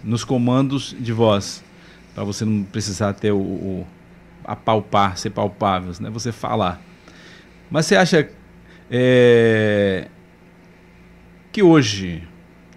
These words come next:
o que é que as pessoas mais usam, assim, na, na, nas suas casas? É só questão de entretenimento ou mais também, né, questão de segurança?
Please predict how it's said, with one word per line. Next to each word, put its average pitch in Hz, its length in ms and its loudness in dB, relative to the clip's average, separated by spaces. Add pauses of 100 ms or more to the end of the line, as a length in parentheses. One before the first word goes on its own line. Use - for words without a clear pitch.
(520)
o - 20 -20
que 165 60 -4
é 165 40 -4
que 165 40 -4
as 151 100 -6
pessoas 160 340 0
mais 139 360 2
usam, 135 420 0
assim, 131 300 -2
na, 123 160 -2
na, 131 200 -2
nas 123 180 -4
suas 120 180 -4
casas? 92 560 0 (340)
É 135 60 -8
só 160 180 -2
questão 156 340 0
de 156 80 2
entretenimento 156 1000 0 (140)
ou 180 120 4
mais 139 400 2
também, 131 380 0
né, 127 140 0
questão 127 320 -6
de 117 80 -6
segurança? 110 720 -4